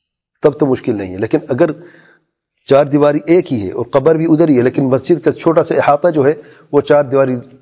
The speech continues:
نہیں سمجھی جائے گی اور اس میں نماز نہیں ہے۔ پھر دوسری بات یہ ہے کہ وہاں پہ قبر ہے کیوں؟ وہ غالباً شیخ سائل یہ کہتے ہیں کہ جو، جو جس کی زمین تھی، اسی کی قبر وہاں پر مسجد بنائی ہے۔ تو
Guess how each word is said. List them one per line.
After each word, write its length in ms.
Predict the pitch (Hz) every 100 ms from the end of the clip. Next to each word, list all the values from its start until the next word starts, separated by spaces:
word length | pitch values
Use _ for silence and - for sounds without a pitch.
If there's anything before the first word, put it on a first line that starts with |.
| -
نہیں 120 | 151
سمجھی 280 | - 123 120
جائے 180 | 113
گی 80 | 117
اور 80 | 135
اس 100 | 113
میں 80 | 110
نماز 280 | 104 101 98
نہیں 220 | 92 87
ہے۔ 60 | 87 _ _ -
پھر 80 | 170
دوسری 280 | 190 196
بات 240 | 160 143 139
یہ 60 |
ہے 60 | 127
کہ 140 | 131
وہاں 200 | 135 123
پہ 100 | 123
قبر 240 | 147 127 139 113
ہے 100 | 123
کیوں؟ 200 | 143 110 104 - - - - -
وہ 80 | 143 - - _ _ _ - -
غالباً 280 | 127 147 147
شیخ 220 | 127 -
سائل 220 | 113 135
یہ 80 | 151
کہتے 200 | 139 127
ہیں 80 | 151
کہ 60 | 131
جو، 200 | 123 117
جو 180 | 127
جس 220 | 131 120 -
کی 100 | 143
زمین 360 | 120 127 160
تھی، 160 | - 143 - - _ 208
اسی 180 | -
کی 120 | 165 165
قبر 300 | - 131 147
وہاں 180 | 135
پر 120 | - 135
مسجد 560 | 120 120 135 107 -
بنائی 320 | 110 107 98
ہے۔ 100 | 82 87 _ - - - _
تو 100 | 131